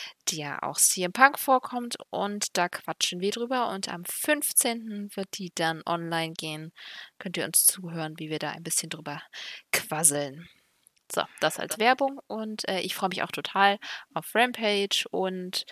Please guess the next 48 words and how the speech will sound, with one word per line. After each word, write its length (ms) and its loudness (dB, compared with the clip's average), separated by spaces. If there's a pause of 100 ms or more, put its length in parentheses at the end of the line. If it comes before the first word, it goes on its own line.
(220)
ich 120 -2
hoffe, 180 0
ihr 160 6
auch 240 6
und 140 -6
dass 160 -4
wir 80 -10
uns 160 -10
jetzt 180 -8
wöchentlich 440 -2
hören. 200 6
Mal 120 2
gucken, 280 -8
in 80 -12
welchen 220 -4
Konstellationen. 760 -2
Wird 140 2
auf 120 2
jeden 180 -4
Fall 320 -6
sehr 160 4
lustig. 500 0
Vielleicht 260 -4
können 140 -4
wir 60 0
noch 80 -4
mal 60 2
ein 40 -2
paar 140 -2
Leute 240 4
dazuhören. 720 2
Das 120 -2
ist 40 4
schon, 160 2 (680)
wird 140 6 (240)
sehr 280 8
dynamisch 760 2
alles 400 2
und, 300 -8
äh, 180 0
freue 220 -2
ich 100 -8
mich 120 -8
total 340 0
drauf. 380 0
Und 420 -4
ich 340 -6
wünsch 300 -2